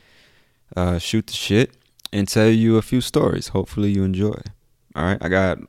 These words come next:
one, two, three, four, five, um, five stories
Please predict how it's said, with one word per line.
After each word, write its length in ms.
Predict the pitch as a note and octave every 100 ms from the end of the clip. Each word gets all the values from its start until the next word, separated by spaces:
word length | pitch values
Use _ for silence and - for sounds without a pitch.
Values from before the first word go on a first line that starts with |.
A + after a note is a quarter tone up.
| -
one, 300 | G2 F#2+ F#2+
two, 280 | - F#2+ F#2+
three, 320 | - F#2+ G2+ G#2+ D#3+
four, 240 | _ - - -
five, 180 | G#2 G#2 _ _ _ _ _
um, 520 | F2 F2+ F2+ F2 E2+ - _ _ _
five 460 | - - G#2+ B2+ -
stories 580 | - A2+ A#2+ B2+ A#2+